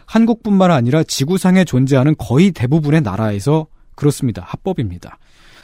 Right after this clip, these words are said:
공공장소에서 동의 없는 촬영을 처벌을 하는 나라는, 그러니까 법적으로 처벌 규정이 있는 나라는 사우디아라비아를 포함한 일부 중동 국가들과,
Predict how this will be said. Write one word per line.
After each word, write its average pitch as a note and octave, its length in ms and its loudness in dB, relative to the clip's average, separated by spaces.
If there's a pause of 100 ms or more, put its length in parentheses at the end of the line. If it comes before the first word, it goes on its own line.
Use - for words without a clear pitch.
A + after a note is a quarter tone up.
(320)
공공장소에서 F3 1500 2
동의 F#3 300 2
없는 D3 380 2
촬영을 E3 680 0
처벌을 F3 680 -2
하는 E3+ 260 -2
나라는, G#2+ 560 -4 (240)
그러니까 A2+ 140 -8
법적으로 C3+ 540 0
처벌 F#3+ 260 0
규정이 B2+ 260 0
있는 B2 180 2
나라는 G#2+ 520 -2 (560)
사우디아라비아를 C3+ 960 0
포함한 A#2 640 -2
일부 C#3 420 0
중동 B2+ 340 -2
국가들과, F#2 1200 -8